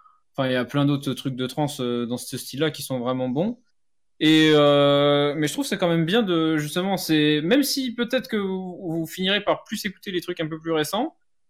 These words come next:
c'est bien de voir d'où on est parti. Donc du coup, je trouve que c'est,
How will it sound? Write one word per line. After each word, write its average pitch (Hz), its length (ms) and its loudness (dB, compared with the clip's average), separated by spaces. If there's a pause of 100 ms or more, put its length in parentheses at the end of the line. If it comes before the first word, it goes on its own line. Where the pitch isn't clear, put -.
(120)
c'est - 220 0
bien 202 240 2
de 208 80 2
voir 196 220 2
d'où 180 80 -4
on 180 100 0
est 175 80 0
parti. 170 500 -6
Donc 139 120 -2
du 135 100 -6
coup, 196 80 -10
je 185 80 -10
trouve 175 140 -8
que - 40 -8
c'est, 143 120 -4